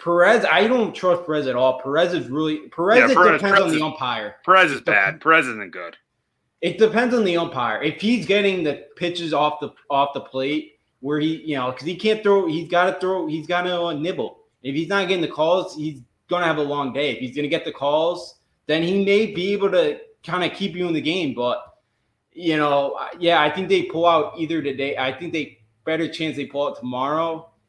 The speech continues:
Speaker 1: And against the, the Blue Jays, yeah, the way they're hitting right now, it, Alex Manoah has been great, you know, since come up, coming up. Robbie Ray is like a dark horse right now for the A L Cy Young. Barrios pitched well Sunday, and he's one of the top pitchers.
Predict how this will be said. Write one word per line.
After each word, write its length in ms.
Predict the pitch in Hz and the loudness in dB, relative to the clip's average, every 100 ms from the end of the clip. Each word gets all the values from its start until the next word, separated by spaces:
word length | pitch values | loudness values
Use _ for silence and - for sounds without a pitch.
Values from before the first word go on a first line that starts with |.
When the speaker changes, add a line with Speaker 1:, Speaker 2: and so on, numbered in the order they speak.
| _ 151 | _ -4
Speaker 1:
And 100 | 170 | 0
against 320 | 175 220 214 | 2 2 0
the, 320 | 170 165 - - | -2 -4 -8 -6
the 200 | 160 - | -6 -4
Blue 220 | 156 180 | -4 0
Jays, 220 | 202 175 | 2 2
yeah, 160 | 185 180 | 2 0
the 100 | 135 | 0
way 200 | 135 180 | 0 0
they're 200 | 202 156 | 0 0
hitting 300 | 156 175 202 | -2 -2 0
right 160 | 220 | 2
now, 380 | 220 226 240 - - _ _ _ _ _ | 2 2 0 -6 -14 _ _ _ _ _
it, 360 | 123 139 - - | -14 -14 -14 -4
Alex 320 | 147 185 202 | 0 0 0
Manoah 440 | 185 165 160 196 170 | -4 0 4 4 4
has 60 | |
been 200 | 156 143 | 0 -4
great, 540 | 117 127 180 156 92 - _ _ - | -4 -2 0 0 -4 -12 _ _ -8
you 120 | 147 | -6
know, 80 | 127 | -6
since 180 | 123 117 | -8 -10
come 220 | - 123 | -8 -8
up, 240 | 120 - | -10 -10
coming 180 | 135 127 | -8 -6
up. 140 | 117 117 | -6 -2
Robbie 340 | 135 196 226 | 2 4 4
Ray 240 | 170 180 196 | 2 4 4
is 120 | 160 | 2
like 100 | 160 | -2
a 180 | 139 - | -4 -4
dark 300 | 156 170 170 | 0 0 0
horse 220 | 170 160 | -4 -2
right 120 | 165 | -2
now 160 | 156 160 | -2 -4
for 80 | 147 | -4
the 200 | 151 160 | -2 0
A 40 | |
L 80 | 156 | 0
Cy 220 | 151 160 143 | -2 -2 0
Young. 340 | 160 131 - - | 0 -2 -6 -10
Barrios 480 | 143 151 185 185 - | -6 -2 0 -2 -2
pitched 220 | 175 117 | -6 -6
well 240 | 131 165 170 | -2 0 0
Sunday, 400 | 175 160 151 147 | 0 -2 -2 -2
and 80 | |
he's 160 | 147 156 | -4 -4
one 120 | 170 | -4
of 60 | 147 | -6
the 60 | |
top 300 | 135 127 117 | -4 -4 -4
pitchers. 300 | 120 110 117 | -8 -14 -18